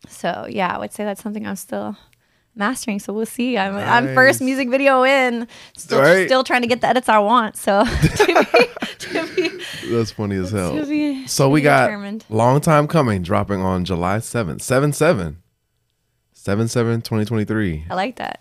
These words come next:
Speaker 2: I'm excited. This is gonna be a great drop. Kira, tell everybody where they can find you at, where they can find the, the E P.
Speaker 1: Yeah, so I'll be sharing,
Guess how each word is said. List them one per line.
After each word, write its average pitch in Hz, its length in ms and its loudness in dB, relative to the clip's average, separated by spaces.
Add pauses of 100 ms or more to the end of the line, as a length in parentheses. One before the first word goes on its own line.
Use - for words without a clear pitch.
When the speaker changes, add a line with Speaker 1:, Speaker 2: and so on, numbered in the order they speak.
Speaker 2:
I'm 117 120 -2
excited. 104 480 -2
This 131 100 -4
is 139 80 -8
gonna 127 140 0
be 110 100 4
a 95 60 2
great 98 260 -2
drop. 101 340 0 (120)
Kira, 131 340 2 (120)
tell 147 180 2
everybody 143 240 4
where 120 100 4
they 120 80 4
can 110 140 -2
find 107 320 0
you 104 120 4
at, 101 300 4
where 98 720 0
they 95 140 -6
can 95 160 -4
find 90 640 -2
the, 78 720 -4 (280)
the - 140 -10
E 80 80 -4
P. 67 280 -14 (260)
Speaker 1:
Yeah, 202 400 -4
so 226 160 -10
I'll 240 60 -6
be 294 100 -10
sharing, 214 560 -8